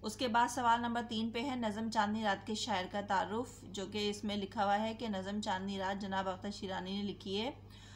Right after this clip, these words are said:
अख्तर शिरानी उर्दू ज़बान के बड़े शायर हैं और उन्होंने मु-,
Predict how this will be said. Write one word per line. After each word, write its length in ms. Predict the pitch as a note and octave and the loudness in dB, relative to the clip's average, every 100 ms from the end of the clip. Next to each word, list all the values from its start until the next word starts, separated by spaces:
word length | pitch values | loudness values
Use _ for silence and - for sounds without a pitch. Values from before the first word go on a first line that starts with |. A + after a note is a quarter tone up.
| - - | -14 -4
अख्तर 260 | G3+ G#3+ A#3+ | -4 0 -2
शिरानी 420 | C4 A3 G3+ A3+ | 0 2 2 2
उर्दू 260 | A3+ G#3 A3+ | -2 -2 -2
ज़बान 340 | G#3+ F#3+ G3 | 0 0 0
के 140 | A#3+ | -2
बड़े 320 | G#3+ G3 G3+ G#3+ | 0 0 0 -2
शायर 360 | - F3 F3 A3+ | 2 2 4 0
हैं 220 | C4+ D#4+ - - - - - | 0 -2 -6 -18 -18 -16 -2
और 180 | G3+ - | 0 2
उन्होंने 380 | A3+ A3 A#3 | 0 0 0
मु-, 180 | A#3+ A3 | -2 -2